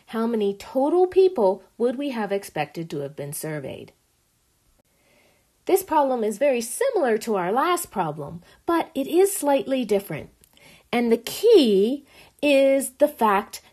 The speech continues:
that this number here that we're given, fourteen thousand people, doesn't pertain to the entire circle, like in the last example.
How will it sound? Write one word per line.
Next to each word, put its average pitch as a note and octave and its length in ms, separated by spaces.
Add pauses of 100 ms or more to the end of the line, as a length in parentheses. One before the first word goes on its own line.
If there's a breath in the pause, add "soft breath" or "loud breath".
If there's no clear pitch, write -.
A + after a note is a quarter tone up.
that G3+ 320 (260)
this A3+ 400
number E4 360
here D#4 400
that G#3+ 180
we're G3 140
given, G3+ 560 (260 soft breath)
fourteen B3+ 540
thousand G3 500
people, F3+ 580 (440 soft breath)
doesn't F#4+ 400
pertain C#4 560
to C4 120
the A3 160
entire F#3 540
circle, C4+ 680
like F#3+ 260
in D3+ 120
the E3+ 100
last B3 400
example. E3 640